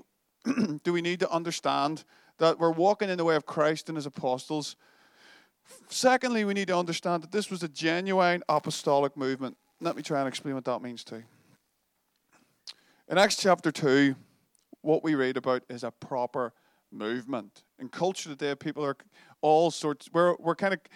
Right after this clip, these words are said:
we, we love the idea of movement today, don't we? Like, you know, things that are viral, how things move around the internet, right? This is the most genuine movement that has ever existed.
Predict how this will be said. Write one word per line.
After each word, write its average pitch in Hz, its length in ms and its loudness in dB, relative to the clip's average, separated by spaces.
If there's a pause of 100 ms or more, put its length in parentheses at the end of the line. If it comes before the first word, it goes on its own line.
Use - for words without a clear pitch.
(260)
we, 185 160 -2
we 202 220 -4
love 208 320 6
the 226 120 0
idea 190 280 4
of 156 80 -2
movement 156 640 -2
today, 131 320 -2
don't 143 220 -4
we? 147 100 -6
Like, 131 260 -2
you 139 80 -10
know, 123 220 -6 (120)
things 180 240 -4
that 156 60 4
are 147 80 6
viral, 127 760 4
how 151 240 4
things 147 280 -4
move 139 520 2
around 131 280 -2
the 123 120 -10
internet, 123 440 -10
right? 123 160 -18
This 196 220 -4
is 165 240 -10
the 180 380 -4
most 147 420 -6
genuine 139 560 -2
movement 123 420 -6
that 123 100 -10
has 117 140 -8
ever 113 260 -6
existed. - 440 -18